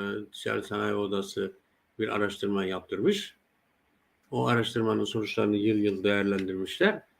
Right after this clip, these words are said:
Ve iki bin yirmi altıya gelindiğinde Romanya'nın yarım milyon yabancıya, yani A B dışı ülkelerden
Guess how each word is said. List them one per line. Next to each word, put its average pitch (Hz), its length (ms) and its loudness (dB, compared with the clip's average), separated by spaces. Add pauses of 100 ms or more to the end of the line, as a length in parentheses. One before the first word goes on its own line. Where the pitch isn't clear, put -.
(380)
Ve 127 200 4
iki 120 200 0
bin 123 100 8
yirmi 127 320 6
altıya 113 340 2
gelindiğinde 120 720 4
Romanya'nın 135 540 6
yarım 139 360 6
milyon 127 440 4
yabancıya, 113 600 2
yani 107 280 0
A 107 240 0
B 117 140 4
dışı 104 240 -4
ülkelerden 113 680 -2